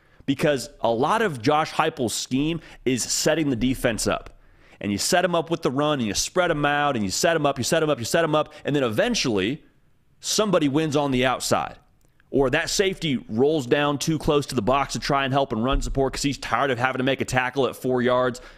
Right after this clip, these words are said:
And then you have a deep pass downfield open. So for Joe Milton, if he's able to consistently be accurate, consistently put touch on the football, you're gonna be able to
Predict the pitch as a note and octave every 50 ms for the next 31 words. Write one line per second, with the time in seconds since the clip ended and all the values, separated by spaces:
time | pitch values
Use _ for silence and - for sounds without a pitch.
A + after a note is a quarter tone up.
0 | - _ _ _ _ _ _ _ _ _ _ _ _ _ A2+ A2 A2 G#2+ A2+ D#3+
1 | D#3+ C#3 C3 B2+ B2 A#2 B2 B2+ A#2+ A2+ G#2+ G2 F#2+ F#2 F2+ A#2+ B2 - - A#2+
2 | A#2+ A#2+ A2+ - - A#2 A2 A2+ G#2+ G#2 - - A2+ G#2 F#2+ - G2+ G2 - -
3 | F2 - - C3+ A2+ - - - - - - C3 A#2+ D3+ D3+ D3 E3 G3 F#3 D3+
4 | C3+ C3+ B2 F3 E3+ C3 - D3 D#3+ D#3 D#3 - E3 D3 - C#3 A#2+ - - -
5 | - A#3+ A#3 - - F#3 A2+ A#2 G#2 F2+ F#2+ F#2 F2 E2+ F2 - - B2+ C3 -
6 | - D3 C3+ A#2 - - - G#3+ G#3 - F3+ C3 B2+ A2+ - - B2+ - - -
7 | A#2+ G#2 - - G2+ F#2+ F2+ E2+ - - F#2 D#2+ D#2 F2 F#2+ G2 A#2 B2 - -
8 | - - _ _ _ _ _ - A2 B2 E3+ E3+ C#3 A#2 B2 C#3+ D3 - B2+ -
9 | - - A#2 G#2 F#2+ F#2 C#2+